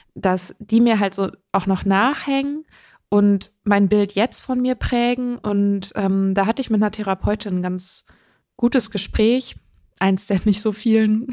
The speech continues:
<laughs> aber mit der hatte ich da ein ganz gutes Gespräch drüber, die halt auch meinte,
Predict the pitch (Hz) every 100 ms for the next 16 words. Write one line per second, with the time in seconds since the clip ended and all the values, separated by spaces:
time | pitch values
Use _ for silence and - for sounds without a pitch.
0 | 247 262 254 - 226 202 208 214 208 208
1 | 208 226 220 208 214 202 - - 208 -
2 | - - 220 220 208 202 202 - - -
3 | _ _ _ - 208 202 196 196 - 196
4 | 202 208 202 196 202